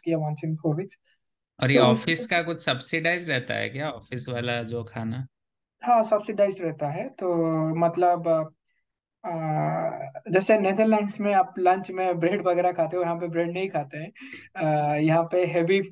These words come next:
Speaker 1: हेवी लंच रहता है।
Speaker 2: ने-, ने-,
Speaker 1: अ,
Speaker 2: ये शायद मैंने एक बार वीडियो में भी बताया था, just to interrupt, कि नीदरलैंड्स में खाना करके कुछ है नहीं, तो यहाँ पे वो, अ, मतलब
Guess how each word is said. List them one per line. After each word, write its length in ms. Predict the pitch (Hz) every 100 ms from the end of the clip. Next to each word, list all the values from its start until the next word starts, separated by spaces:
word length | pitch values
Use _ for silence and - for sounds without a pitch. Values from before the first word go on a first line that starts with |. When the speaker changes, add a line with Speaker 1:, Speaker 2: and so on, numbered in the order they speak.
| -
Speaker 1:
हेवी 420 | 165 170 202 190 170
लंच 360 | 165 175 -
रहता 300 | 156 143 147
है। 180 | 147 175
Speaker 2:
ने-, 160 | 127 117
ने-, 260 | 120 120 117
Speaker 1:
अ, 100 | 151
Speaker 2:
ये 360 | 117 113 139
शायद 240 | 143 160 160
मैंने 220 | 156 160
एक 100 | 151
बार 140 | 165
वीडियो 280 | 147 143 147
में 100 | 156
भी 60 | 160
बताया 380 | 151 135 147 143
था, 100 | 151
just 560 | 135 139 139 - -
to 0 |
interrupt, 540 | 135 131 135 135 131 -
कि 240 | 139 131
नीदरलैंड्स 600 | 127 127 135 135 139 -
में 180 | 139 139
खाना 500 | 147 120 127 139 143
करके 320 | 139 139 147
कुछ 200 | 139 139
है 180 | 135 127
नहीं, 320 | 127 123 190 196 _ _ _ _ _
तो 100 | -
यहाँ 280 | 123 117 147
पे 320 | 135 - -
वो, 460 | 139 135 131 131 131 - - - -
अ, 120 | - - - -
मतलब 480 | 127 131 139 135